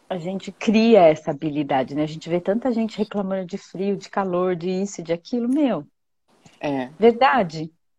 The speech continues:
Speaker 1: que
Speaker 2: É isso, né?
Speaker 1: Sim.
Speaker 2: Que é uma desculpa.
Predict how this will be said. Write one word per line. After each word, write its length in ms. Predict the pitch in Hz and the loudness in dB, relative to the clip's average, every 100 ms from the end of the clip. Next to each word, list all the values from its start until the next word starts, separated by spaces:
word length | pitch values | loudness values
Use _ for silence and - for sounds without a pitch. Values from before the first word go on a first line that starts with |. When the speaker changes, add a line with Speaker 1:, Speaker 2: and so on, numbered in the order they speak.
| _ - | _ -8
Speaker 1:
que 520 | 247 214 180 160 160 _ _ _ _ _ | -4 -2 -2 -6 -12 _ _ _ _ _
Speaker 2:
É 140 | 160 175 | 0 2
isso, 480 | 190 254 240 - | 2 0 0 -4
né? 120 | 180 185 | -4 -2
Speaker 1:
Sim. 120 | 220 | -2
Speaker 2:
Que 140 | - | 2
é 40 | 175 | 2
uma 160 | 175 | 0
desculpa. 520 | 175 - 240 269 311 | -2 -2 0 0 0